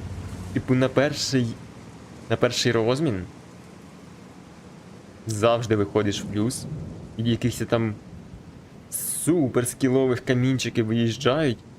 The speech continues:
А цей С Т К два насрать. Він закидує в самий піксель лючок.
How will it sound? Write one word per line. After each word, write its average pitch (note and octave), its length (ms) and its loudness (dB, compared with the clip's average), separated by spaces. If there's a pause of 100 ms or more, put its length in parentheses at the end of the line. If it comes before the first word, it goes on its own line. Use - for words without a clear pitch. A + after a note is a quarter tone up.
(500)
А C#3 80 4
цей F3+ 240 2
С F3 160 2
Т F#3 140 2
К F#3 160 4
два F3 240 4
насрать. F3+ 580 2 (680)
Він D#3 100 4
закидує D3+ 640 2
в D3 60 -6
самий F#3 760 0
піксель D#3 520 -2
лючок. C3+ 460 -2